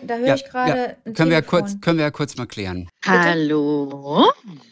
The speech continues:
Speaker 2: Hallo, guten Morgen, Ella. Hier ist der Christian.
Speaker 3: Hi.
Speaker 2: Und?
Speaker 3: Na? <laughs> Na?
Speaker 2: Und Anke ist ganz
Speaker 1: Ach so, wa-,
Speaker 2: <laughs>
Speaker 1: was?
Speaker 2: Aber, aber du hörst sie, oder?
Speaker 1: Ja.
Speaker 3: Ja,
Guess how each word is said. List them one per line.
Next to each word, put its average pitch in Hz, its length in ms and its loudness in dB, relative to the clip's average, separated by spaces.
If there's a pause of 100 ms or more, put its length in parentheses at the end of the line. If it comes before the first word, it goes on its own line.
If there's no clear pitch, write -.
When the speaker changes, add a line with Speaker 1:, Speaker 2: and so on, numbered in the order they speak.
(260)
Speaker 2:
Hallo, 196 180 4
guten 190 160 4
Morgen, 170 240 2
Ella. 113 480 -2
Hier 208 80 0
ist - 100 -2
der 226 60 -2
Christian. 120 460 -2 (100)
Speaker 3:
Hi. 165 160 -6 (140)
Speaker 2:
Und? 202 400 0
Speaker 3:
Na? 170 560 -2 (320)
<laughs> 233 1200 -2
Na? 185 220 4 (160)
Speaker 2:
Und 175 200 -2
Anke 165 220 2
ist 143 220 0 (100)
ganz 139 240 0
Speaker 1:
Ach 330 60 2
so, 427 100 2
wa-, 269 320 4 (640)
Speaker 2:
<laughs> - 1400 0
Speaker 1:
was? 294 160 2
Speaker 2:
Aber, 165 160 6 (380)
aber 156 180 0
du 143 100 4
hörst - 280 2
sie, 104 120 -2
oder? 151 300 2 (500)
Speaker 1:
Ja. 190 340 0
Speaker 3:
Ja, 247 260 4